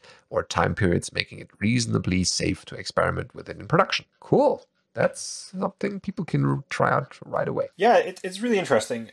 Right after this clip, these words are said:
Speaker 2: Um, the, the thing with packet losses is that, um, i-, if, if T C P sees, like, a packet loss, it halves its sending rate if it,
Speaker 1: Yeah.
Speaker 2: if it can't recover the loss. Um, and there was in a presentation at an I E T F a few years ago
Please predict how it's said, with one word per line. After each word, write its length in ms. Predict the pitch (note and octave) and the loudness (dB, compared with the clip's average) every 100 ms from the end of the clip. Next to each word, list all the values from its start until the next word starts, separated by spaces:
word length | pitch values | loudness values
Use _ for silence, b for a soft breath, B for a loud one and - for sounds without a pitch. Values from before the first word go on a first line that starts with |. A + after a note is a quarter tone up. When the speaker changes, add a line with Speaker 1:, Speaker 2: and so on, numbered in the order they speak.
| - | 0
Speaker 2:
Um, 580 | B2 A#2+ A#2+ A#2+ B2 - _ _ _ _ _ _ _ | 6 8 6 4 -4 -12 _ _ _ _ _ _ _
the, 540 | C#3 C#3+ C#3 C3+ B2+ - - | 0 2 2 2 0 -4 -14
the 120 | C#3 | -14
thing 240 | - G3+ | -4 2
with 180 | G#3+ - | 2 0
packet 400 | - G#3+ - A#2 | 0 2 2 2
losses 640 | A2 A2 G#2+ G2 G#2 - - - | 4 2 -2 -10 -10 -12 -14 -18
is 240 | G2+ - | -14 -12
that, 300 | G2+ F#2+ F#2 _ | -8 -8 -8 _
um, 580 | G#2+ F#2 F2+ F2+ F#2 C3 _ _ B2 | -4 -2 -2 -4 -10 -20 _ _ -16
i-, 120 | - | -8
if, 220 | C3 - - | -8 -8 -10
if 160 | B2 | -6
T 200 | - E3+ | -2 0
C 140 | - - | 2 2
P 180 | D#3+ | 2
sees, 200 | C#3+ B2+ | 4 4
like, 140 | A#2 - | 4 2
a 40 | |
packet 340 | - C3 - G#2 | 0 0 0 -4
loss, 240 | G2 - | -2 -2
it 120 | F2 | -6
halves 480 | - - G#2+ - - | -2 2 2 2 -6
its 140 | G2+ | -4
sending 340 | - G#2 F#2+ F2+ | -4 -4 -8 -10
rate 320 | F2+ - - _ _ _ _ _ _ _ _ _ | -12 -12 -18 _ _ _ _ _ _ _ _ _
if 100 | G#2 | -2
it, 60 | G2 | 0
Speaker 1:
Yeah. 80 | F2 - | 0 -2
Speaker 2:
if 100 | G#2+ | -16
it 80 | G2+ | -10
can't 200 | - G#2+ | -6 -6
recover 320 | G2+ A2+ G2+ | 0 0 2
the 80 | F#2+ | 0
loss. 500 | F2+ F#2 - - - _ | 0 -2 -2 -8 -12 _
Um, 540 | G2 F#2 F2+ F2+ F#2+ A#2 _ _ _ _ _ _ - | -8 -6 -6 -8 -14 -20 _ _ _ _ _ _ -12
and 120 | G#2+ | -4
there 60 | A2+ | -2
was 140 | A2 | 0
in 80 | A2+ | -2
a 40 | |
presentation 640 | - D#3+ D#3 C#3 D3 C3+ | 4 4 4 4 4 4
at 80 | A#2+ | 0
an 60 | A2 | 2
I 140 | A2 | 2
E 40 | A2 | 2
T 160 | - | 2
F 160 | A#2 - | 2 0
a 60 | |
few 180 | - A2+ | -8 -4
years 180 | G#2 G2 | -4 -4
ago 300 | G2+ F#2 | -4 -6